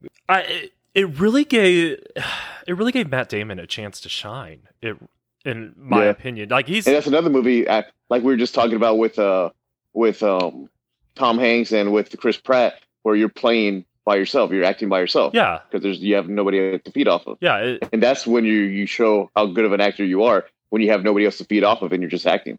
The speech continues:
Speaker 1: Mm-hmm. Uh, it just, that's probably one of my favorite Matt Damon roles, quite honestly, aside
Speaker 2: Oh, yeah,
Speaker 1: from
Speaker 2: me
Speaker 1: the
Speaker 2: too, by
Speaker 1: Ocean's
Speaker 2: far.
Speaker 1: trilogy. So, yeah, I can, I agree with that. Good honorable mention for,
Speaker 2: I
Speaker 1: for a
Speaker 2: think
Speaker 1: movie.
Speaker 2: that's all I got. I like Danny Glover a lot.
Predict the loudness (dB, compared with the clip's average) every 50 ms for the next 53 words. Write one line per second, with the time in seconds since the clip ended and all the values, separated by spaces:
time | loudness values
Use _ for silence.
0 | _ -12 -8 -6 -6 -8 -8 _ _ -16 -4 -2 0 0 2 0 0 -2 -4 -6
1 | -8 -10 -10 -12 -14 _ _ _ _ _ _ _ -8 -6 -6 -6 -2 0 2 2
2 | 2 2 2 0 0 0 0 0 2 0 0 0 0 -4 -2 -4 -6 -4 -4 -4
3 | -4 -4 -6 -4 -4 -4 -4 -4 -8 -12 -12 -12 -12 -12 -12 _ _ _ _ _
4 | _ -8 -6 -6 -6 -8 -10 -10 -12 -12 -12 -12 -8 -6 -6 -2 2 2 2 4
5 | 4 4 2 4 2 2 2 2 4 2 2 2 2 2 2 2 -2 -6 -12 -12
6 | -14 -18 -20 _ _ _ _ -20 -20 -20 -20 -20 -20 -20 -20 -20 _ _ -12 -2
7 | 0 0 2 2 0 -4 -6 -10 _ _ _ _ _ _ _ _ _ _ _ _
8 | 0 2 2 4 4 2 2 2 -2 -4 -6 -6 -10 -8 -8 -6 -4 -4 -4 -2
9 | 0 -2 -2 -4 -4 -8 -4 -4 -2 -4 -4 -6 -8 -12 -14 -14 -16 -14 -16 -16
10 | -18 -18 _ _ _ _ _ _ _ _ _ _ _ _ _ _ _ _ _ _
11 | _ _ _ _ _ -10 -8 -8 -8 -10 -12 _ _ _ _ _ -14 -8 -6 -2
12 | 0 0 0 0 -2 -4 -4 -6 -6 -4 -4 -2 0 0 0 2 4 2 2 2
13 | 2 2 2 2 0 0 0 0 0 0 -2 -6 -6 -6 -6 -6 -8